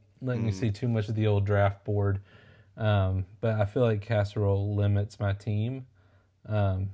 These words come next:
Speaker 1: I like to be able, I like to have guys who are switchable and can really play a lot of positions here.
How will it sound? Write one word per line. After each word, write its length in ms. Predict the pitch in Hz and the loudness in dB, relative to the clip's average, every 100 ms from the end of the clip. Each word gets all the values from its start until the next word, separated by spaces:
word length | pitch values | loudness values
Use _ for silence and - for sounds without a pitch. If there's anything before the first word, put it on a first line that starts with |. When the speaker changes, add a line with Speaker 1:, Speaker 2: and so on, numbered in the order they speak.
| - _ - | -12 _ -8
Speaker 1:
I 120 | 110 | -2
like 280 | 113 117 117 | 2 0 0
to 100 | - | -4
be 180 | 107 107 | -2 2
able, 300 | 101 98 104 | 2 2 -2
I 80 | 107 | 0
like 280 | 113 117 110 | 0 0 -4
to 320 | - 104 104 107 | -4 -4 -4 0
have 240 | 101 101 | 0 0
guys 320 | 107 98 98 | 2 2 0
who 140 | - 101 | -2 -4
are 60 | |
switchable 640 | 95 113 101 143 131 160 - 156 | -4 -4 -4 -4 -4 -8 -10 -8
and 160 | 113 104 | -6 -4
can 120 | 110 | -2
really 160 | 107 101 | -2 -2
play 160 | 110 | -2
a 60 | 104 | 0
lot 140 | 101 98 | 0 0
of 80 | |
positions 520 | 104 101 98 101 101 101 | -4 -4 -4 -4 -8 -4
here. 260 | 107 104 | -4 -6